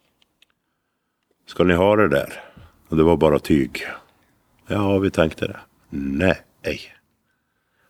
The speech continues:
Och hon såg direkt att det där kommer att bli skitfult. Då hade vi köpt brun manchester. Och sen hade vi köpt skjorttyg. Mintgrönt, eh, gardintyg. Mm, glansigt.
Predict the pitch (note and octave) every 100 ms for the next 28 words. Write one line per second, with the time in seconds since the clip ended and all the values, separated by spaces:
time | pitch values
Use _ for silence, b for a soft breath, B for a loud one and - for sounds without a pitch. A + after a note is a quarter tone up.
0 | - D2 D2+ - D#2 D2 C#2 D#2 - -
1 | - C#2 D2+ - D#2+ C#2 C#2 - E2 F#2
2 | - - F2 - - - - F2+ F2 E2+
3 | G2 F2 - E2 G2+ G#2+ F#2+ E2 D#2+ F2
4 | - - F2 D#2+ _ _ _ _ _ b
5 | b b b b b b E2 E2 F2 E2+
6 | D#2+ F2 - - A2 - _ - A2+ G2
7 | C2+ - - - - F#2+ G#2 F#2+ D2 _
8 | - F2 G2+ G2 G#2 E2+ D2 C2+ - -
9 | F2 D#2+ D#2+ D#2 D#2+ D2+ F2 E2 F#2 D2+
10 | - F#2 D#2 - - - B B B B
11 | B B B B B B B - D2 D2
12 | - D#2+ D2 C#2+ - F2 - -